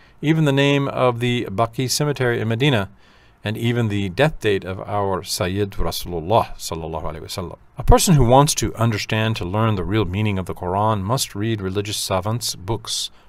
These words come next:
on kalam. In its lexical meaning, meach-, uh, the word means speech. Fiqh and morals. All these books have been derived and written from the Quran and hadiths.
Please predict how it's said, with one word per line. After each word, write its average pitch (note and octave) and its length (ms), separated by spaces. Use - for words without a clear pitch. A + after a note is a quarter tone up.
on G2 160
kalam. F#2+ 360
In F#2 120
its - 140
lexical G2+ 400
meaning, F#2 380
meach-, F#2+ 380
uh, F2+ 220
the F2 100
word F2+ 280
means F2 240
speech. - 460
Fiqh - 380
and A#2 400
morals. A2+ 500
All E3 220
these C#3+ 260
books - 720
have G#2 220
been G#2 240
derived G#2+ 640
and F#2+ 160
written A2 260
from G2+ 260
the G2+ 60
Quran F#2+ 480
and F#2+ 260
hadiths. - 520